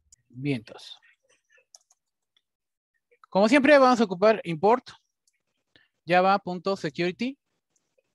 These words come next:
Específicamente vamos a ocupar import java punto security. Spec, que es para la generación de llaves. Import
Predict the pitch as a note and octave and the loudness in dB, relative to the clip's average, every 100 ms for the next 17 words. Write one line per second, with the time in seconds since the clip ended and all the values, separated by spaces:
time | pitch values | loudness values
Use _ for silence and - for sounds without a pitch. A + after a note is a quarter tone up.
0 | _ _ _ _ _ _ _ _ _ _ | _ _ _ _ _ _ _ _ _ _
1 | _ - C#3 E3+ F3 G#3+ G3+ F3+ F#3 F#3+ | _ -16 -10 -6 -4 -4 -4 -4 -4 -4
2 | F#3 F3 D3+ D#3+ D#3+ D3+ D3 C#3 F3+ G#3 | -4 -8 -6 -2 -2 -2 -10 -8 -4 -4
3 | E3 F3 E3+ F3+ - D#3+ E3 - C3 D#3 | -2 -2 0 -4 -6 -12 -12 -14 -8 -6
4 | E3 G#3 C4 - _ _ _ _ _ _ | -6 -6 -8 -12 _ _ _ _ _ _
5 | _ _ _ _ _ _ C3+ - - G#3+ | _ _ _ _ _ _ -12 -6 -2 -2
6 | - D#3 - D#3+ D3+ E3 D3 C3 C#3+ C3 | -4 -16 -6 -6 0 2 4 2 -2 -4
7 | C3 D#3+ D#3 D3 D#3+ C#4 - - _ _ | -4 -6 -4 -2 -2 -2 -8 -20 _ _
8 | _ _ _ _ _ _ _ _ _ _ | _ _ _ _ _ _ _ _ _ _
9 | _ _ _ _ _ _ D3+ D3 E3 G#3 | _ _ _ _ _ _ -14 -6 -2 0